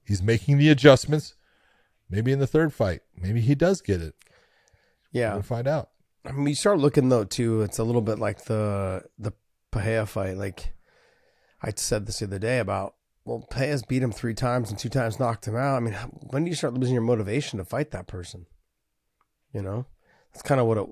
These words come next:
Speaker 2: I felt like. It, and I'm not saying that Pahea would lost the motivation to fight him. It's just like, okay,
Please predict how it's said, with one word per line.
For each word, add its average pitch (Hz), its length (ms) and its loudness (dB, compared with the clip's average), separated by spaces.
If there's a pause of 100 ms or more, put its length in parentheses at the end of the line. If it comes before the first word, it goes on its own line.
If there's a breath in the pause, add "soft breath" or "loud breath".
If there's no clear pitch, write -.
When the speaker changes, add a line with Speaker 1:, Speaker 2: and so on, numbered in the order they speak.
Speaker 2:
I 104 100 -6
felt 113 200 -4
like. 107 220 -6
It, 107 240 -4
and 113 280 -10
I'm 147 100 0
not 131 140 0
saying 135 200 0
that 127 100 -2
Pahea 127 280 2
would 113 100 -4
lost 120 240 0
the 120 60 -2
motivation 117 480 -2
to 101 60 -6
fight 135 260 4
him. 101 140 0 (440 soft breath)
It's 107 180 -4
just 139 220 0
like, 139 180 2
okay, 131 460 2